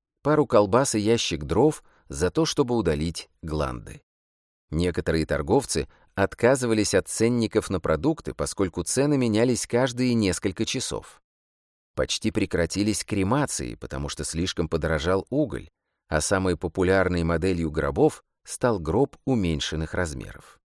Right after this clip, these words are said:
Из уст в уста передавалась также история об одной паре,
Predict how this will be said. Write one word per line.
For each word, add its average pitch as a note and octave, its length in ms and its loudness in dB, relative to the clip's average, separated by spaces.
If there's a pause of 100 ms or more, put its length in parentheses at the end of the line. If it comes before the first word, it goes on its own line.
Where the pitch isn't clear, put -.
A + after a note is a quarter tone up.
(640)
Из F2 200 -2
уст A2+ 200 -4
в E2 80 -6
уста B2+ 320 0
передавалась E2+ 680 0
также F2+ 340 2
история G2+ 480 2
об E2 120 2
одной D#2 300 2
паре, - 400 0